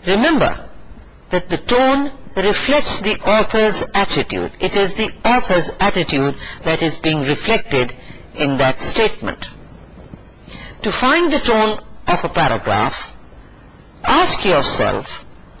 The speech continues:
what attitude is being revealed by its words and phrases? The words are caring,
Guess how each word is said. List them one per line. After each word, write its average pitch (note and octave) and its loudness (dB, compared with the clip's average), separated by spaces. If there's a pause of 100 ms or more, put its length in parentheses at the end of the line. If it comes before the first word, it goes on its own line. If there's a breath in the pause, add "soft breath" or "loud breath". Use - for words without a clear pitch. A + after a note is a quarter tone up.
(160)
what D#4+ 2
attitude - 2
is E3 2
being F3+ 0
revealed G3+ 2 (460 loud breath)
by D#3 2
its - 0
words D#3 2 (140)
and E3 -2
phrases? - -2 (680 loud breath)
The E3 2
words G#3+ 4
are D3 2
caring, F#3+ 2